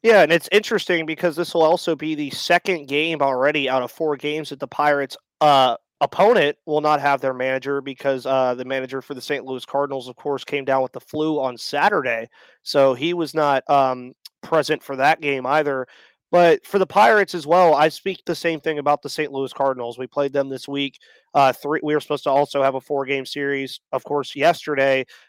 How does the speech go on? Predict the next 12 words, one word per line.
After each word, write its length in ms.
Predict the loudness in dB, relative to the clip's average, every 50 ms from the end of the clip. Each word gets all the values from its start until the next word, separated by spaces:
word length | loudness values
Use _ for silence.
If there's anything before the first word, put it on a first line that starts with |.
| _ _
got 240 | 4 4 4 4 2
postponed 520 | 0 -4 -4 -4 -4 -4 -2 -2 -2 -4 -6
due 100 | -8 -6
to 60 | -2
weather, 340 | -2 -2 0 0 -2 -4 -2
but 180 | -4 -4 -4
we 100 | -4 -4
win 320 | 0 2 2 2 2 0 0
one 200 | 0 0 2 4
out 160 | 2 2 2
of 80 | 0 -4
three. 440 | -4 -4 -2 -2 -2 -2 -4 -6